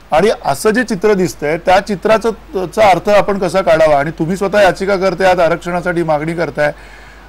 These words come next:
अ, केवळ आणि केवळ आरक्षणासाठी हा सगळा मुद्दा समोर येतोय, केवळ आणि केवळ आरक्षणाच्या दृष्टिकोनातून, अ, ही सगळी गर्दी जमते,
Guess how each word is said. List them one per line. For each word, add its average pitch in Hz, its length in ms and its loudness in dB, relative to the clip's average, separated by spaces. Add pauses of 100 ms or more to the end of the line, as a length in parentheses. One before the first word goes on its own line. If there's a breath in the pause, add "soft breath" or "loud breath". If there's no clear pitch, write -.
अ, 165 220 4
केवळ 175 420 2
आणि 226 180 2
केवळ 208 240 4
आरक्षणासाठी 214 800 2
हा 202 160 4
सगळा 208 260 -2
मुद्दा 196 260 0 (320)
समोर 185 260 0
येतोय, 196 300 2
केवळ 175 280 -2
आणि 185 160 0
केवळ 185 180 0
आरक्षणाच्या 175 600 0
दृष्टिकोनातून, 190 800 -2
अ, 190 100 6
ही - 360 -6
सगळी 185 240 2
गर्दी 170 280 0
जमते, 190 400 0